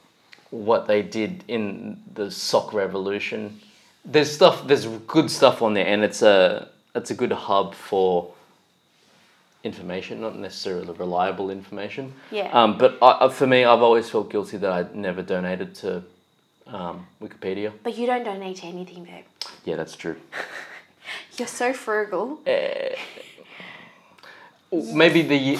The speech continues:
Speaker 1: maybe this, the, maybe the year of twenty twenty is the year for twenty twenty, um, vision, and it's about, you know, maybe donating.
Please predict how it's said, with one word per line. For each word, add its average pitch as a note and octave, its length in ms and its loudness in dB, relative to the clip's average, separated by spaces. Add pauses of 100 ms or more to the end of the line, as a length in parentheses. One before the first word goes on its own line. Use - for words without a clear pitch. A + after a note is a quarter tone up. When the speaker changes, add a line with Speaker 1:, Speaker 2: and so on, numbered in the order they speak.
Speaker 1:
maybe D#3 220 6
this, C#3 240 0
the, D3+ 340 0
maybe D3+ 260 4
the C#3+ 120 -2
year C3+ 280 2
of A2+ 100 -6
twenty B2 280 -4
twenty A2+ 420 -4
is G#2+ 260 -6
the A#2 120 -10
year G#2+ 200 -4
for A2 180 -10
twenty G#2 340 -8
twenty, G2+ 520 -6
um, F#2 300 -6
vision, A2 440 -6 (360)
and G2+ 100 -10
it's F2+ 140 -10
about, F#2 360 -6
you A2 60 -14
know, F#2 180 -12
maybe G2+ 200 -12
donating. G2 500 -6